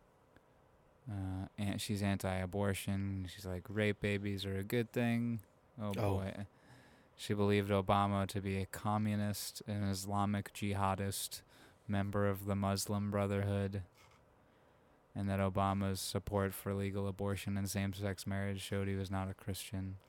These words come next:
Speaker 1: She criticized Glee for showing a kiss between two male actors, citing the Bible. Uh, when accused of homophobia, Jackson countered that the label was merely a cute liberal buzzword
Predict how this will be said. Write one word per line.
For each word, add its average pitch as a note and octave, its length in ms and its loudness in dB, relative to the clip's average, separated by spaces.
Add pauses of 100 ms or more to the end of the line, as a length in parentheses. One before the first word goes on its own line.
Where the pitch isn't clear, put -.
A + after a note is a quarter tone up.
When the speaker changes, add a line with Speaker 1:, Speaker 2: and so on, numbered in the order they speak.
(560)
Speaker 1:
She - 200 -4
criticized G2+ 680 4
Glee G2 420 2
for - 180 -4
showing G2 380 0
a F#2 40 -2
kiss - 280 0
between G2 380 0
two G2+ 220 0
male G2 320 0
actors, G2 460 -4
citing G2 440 2
the G2 100 2
Bible. G2 640 0 (1800)
Uh, F#2+ 360 -2 (920)
when G2+ 180 2
accused G2+ 380 4
of G2 100 2
homophobia, G2 680 2
Jackson G2 420 0
countered G2 400 2
that G2 160 -4
the G#2 80 -4
label G2+ 300 0
was G2 180 2
merely G2+ 340 4
a G2+ 100 2
cute G#2+ 400 0
liberal G#2 360 0
buzzword G2 640 0